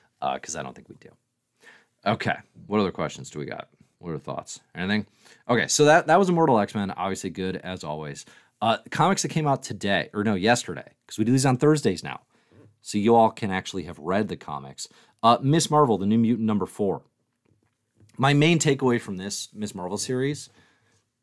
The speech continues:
is it's extremely cool that Iman Vellani is staying on to co-write this character after owning the character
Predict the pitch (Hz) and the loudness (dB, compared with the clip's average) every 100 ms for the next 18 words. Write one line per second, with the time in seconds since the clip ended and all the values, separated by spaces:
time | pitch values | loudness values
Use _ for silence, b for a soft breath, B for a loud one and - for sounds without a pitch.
0 | _ _ _ - 160 247 285 381 - 254 | _ _ _ -2 2 2 2 0 0 0
1 | 247 226 - 202 123 90 87 _ 113 120 | 4 4 4 4 4 2 -4 _ -4 0
2 | 120 117 127 117 113 113 101 92 - 107 | 2 2 2 2 2 2 -2 -4 -6 -6
3 | 104 92 92 92 82 - 95 92 90 80 | -6 -4 -4 -6 -10 -12 -10 -8 -8 -12
4 | 78 _ _ _ _ _ 87 92 - - | -16 _ _ _ _ _ -6 -6 -4 0
5 | 147 131 82 69 73 _ _ _ _ _ | 0 0 -8 -10 -14 _ _ _ _ _
6 | 113 127 120 - _ - 160 170 123 95 | 0 2 0 -2 _ 0 2 4 2 0
7 | - 85 73 80 73 78 | -2 -4 -4 -8 -10 -12